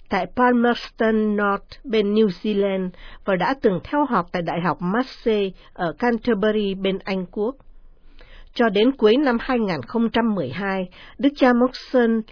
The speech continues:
là giám mục giáo phận Waikato, bên New Zealand. Hồi tháng mười hai năm hai ngàn không trăm mười hai, Ngài đã được đề nghị vào hai chức vụ nói trên và đã bắt đầu làm việc vào tháng năm năm hai ngàn không trăm mười ba.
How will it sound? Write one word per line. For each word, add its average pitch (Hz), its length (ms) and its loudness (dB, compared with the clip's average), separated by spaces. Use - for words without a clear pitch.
là 180 260 0
giám 254 220 2
mục 233 160 0
giáo 220 220 0
phận 170 160 0
Waikato, 214 1080 -2
bên 202 280 0
New 208 140 2
Zealand. 185 520 -2
Hồi 196 440 2
tháng 294 240 2
mười 185 140 2
hai 262 340 2
năm 269 200 2
hai 277 160 0
ngàn 170 160 -2
không 254 260 -2
trăm 262 240 0
mười 202 140 -4
hai, 220 460 -4
Ngài 202 260 0
đã 247 140 -2
được 226 200 2
đề 202 180 0
nghị 185 320 -4
vào 165 100 -2
hai 240 200 -2
chức - 200 -18
vụ 202 200 0
nói 175 300 -4
trên 269 300 4
và - 100 -2
đã 247 180 -6
bắt 285 160 -4
đầu 185 180 2
làm 170 240 -2
việc 165 280 -4
vào 151 180 -4
tháng 247 280 -2
năm 247 280 0
năm 240 140 0
hai 240 200 -2
ngàn 185 260 -4
không 214 260 -4
trăm 226 300 -2
mười 156 180 -4
ba. 185 360 -4